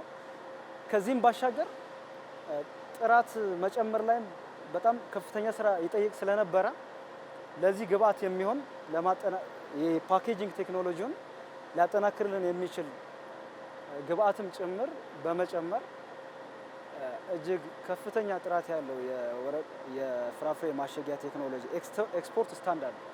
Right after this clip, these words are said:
የሆነውን ቴክኖሎጂ ነው እኛ ለም-፣ የሰራ ነው ማለት ነው። ስለዚህ ይሄ ደግሞ በዋናነት ከግብአቱን ይህንን ምርት ለ-፣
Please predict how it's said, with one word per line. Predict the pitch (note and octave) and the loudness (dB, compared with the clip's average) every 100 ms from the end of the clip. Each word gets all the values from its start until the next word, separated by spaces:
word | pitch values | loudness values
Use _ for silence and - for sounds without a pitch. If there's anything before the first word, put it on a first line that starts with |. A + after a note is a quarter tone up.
| - - - | -14 -14 -8
የሆነውን | C#3 D#3 D#3 E3 F#3+ | -4 -4 -2 -2 -4
ቴክኖሎጂ | F3 D#3+ E3 E3 D3 | -6 -2 0 0 0
ነው | D3 C3 | -4 -6
እኛ | C3+ C3 | -6 -2
ለም-፣ | C#3+ D#3 C#3 | -2 -4 0
የሰራ | D#3 D#3 D#3+ C#3+ | 0 2 0 0
ነው | D3 | -2
ማለት | A3 C#3 B2 | -2 -4 -6
ነው። | A#2+ - - - - - - - | -10 -12 -14 -14 -12 -14 -12 -4
ስለዚህ | F#3 G3 G#3+ | 2 2 4
ይሄ | F#3 G#3+ | 4 6
ደግሞ | F#3 F3 G#3 E4 - - - | 6 2 2 0 -4 -12 -10
በዋናነት | - F3 G3 F#3+ F#3+ A#3 - | 2 6 6 4 0 -4 -4
ከግብአቱን | - E3+ E3 E3 D3+ - - - - - - - F3+ F#3+ G#3 G3 F#3+ E3 D3+ - - - | 0 2 2 2 -2 -10 -14 -14 -14 -12 -12 -4 2 6 6 6 0 -4 -4 -8 -10 -2
ይህንን | E3 F#3 F#3 E3+ | 2 2 0 0
ምርት | F3 F3 | -2 -2
ለ-፣ | F3 | -2